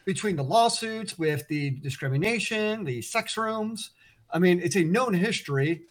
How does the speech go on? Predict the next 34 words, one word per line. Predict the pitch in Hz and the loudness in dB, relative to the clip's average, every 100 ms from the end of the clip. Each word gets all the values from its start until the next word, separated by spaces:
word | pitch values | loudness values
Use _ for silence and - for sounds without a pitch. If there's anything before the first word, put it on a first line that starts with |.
| - | 2
And | 202 | 4
I | |
know | 214 | 6
it's | 220 | 4
not | 196 143 | 4 2
Blizzard | 156 135 120 | 0 0 -2
who | 117 | -4
just | 123 - | -6 -6
does | 123 117 | -8 -4
this | 147 135 | -4 -4
part, | 120 110 | -6 -4
by | 117 | -2
the | 117 | -2
way, | 117 120 | -2 -2
but, | 127 123 - | 0 -2 2
like, | 135 135 135 - _ - | 2 4 0 -6 _ -2
when | 165 | 4
they | 180 | 4
finish | - 233 190 - | 4 2 0 4
game | 220 202 170 180 | 4 6 6 2
and, | 156 | 0
like, | 156 139 214 | -2 0 -2
eight | 220 | 0
hundred | 175 202 190 151 | 0 2 2 2
Q | - 180 156 | -2 2 4
A | 208 | 4
people | - 135 147 | 2 0 2
get | 160 160 | 2 2
laid | 160 160 | 4 8
off | 175 170 | 8 6
the | 117 | 0
very | 160 160 | 2 2
next | 151 139 - | 0 -2 2
day, | 208 156 139 135 | 4 4 2 -2